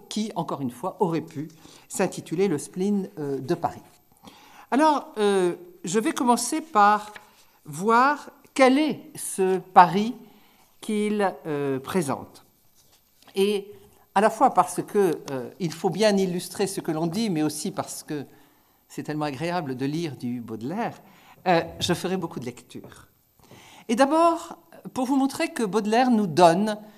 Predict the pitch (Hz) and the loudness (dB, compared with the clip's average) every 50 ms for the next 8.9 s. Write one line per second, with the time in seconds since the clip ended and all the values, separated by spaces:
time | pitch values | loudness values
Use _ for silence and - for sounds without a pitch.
0 | - - - - - 180 175 175 180 180 185 190 202 254 262 254 240 240 - - | -20 -20 -8 0 4 6 8 8 8 8 6 4 2 2 4 2 0 -2 -4 -4
1 | - 277 254 175 165 - - 196 190 185 220 254 247 - 180 151 165 151 139 139 | -4 -2 -2 -2 -2 2 2 2 4 4 2 0 2 2 0 0 0 -2 -4 -4
2 | 143 151 165 170 190 247 262 - - - - - - _ _ _ _ - 202 202 | -4 -2 0 0 0 -2 -4 -8 -14 -20 -20 -20 -20 _ _ _ _ -2 2 4
3 | 220 240 294 320 247 196 185 202 190 202 - 202 190 185 190 185 143 107 - - | 6 6 6 6 4 4 4 4 4 4 0 0 4 6 6 6 6 4 0 -12
4 | - - - _ _ _ - 160 143 151 151 - - - 185 170 - - 117 - | -20 -20 -20 _ _ _ -8 -4 -2 -2 -2 -2 -4 -4 -4 -2 0 0 -2 -2
5 | - 120 - - _ _ _ _ _ _ _ _ _ _ _ _ - - - - | -2 -10 -16 -20 _ _ _ _ _ _ _ _ _ _ _ _ -16 -16 -16 -16
6 | - - - - - - - 175 240 254 262 285 311 349 359 302 226 - - - | -20 -20 -20 -20 -20 -8 -2 2 4 6 6 6 6 4 4 2 0 -2 -4 -4
7 | - - 277 277 254 247 254 262 262 277 302 311 311 277 - - 202 196 - - | 0 4 6 6 8 8 8 6 6 6 6 4 2 0 -2 -4 -6 -4 -2 0
8 | 214 202 202 - 208 - - - 226 262 330 302 - - - - - | 0 2 2 0 -2 -4 -6 -4 -2 -2 -2 -4 -6 -10 -14 -18 -12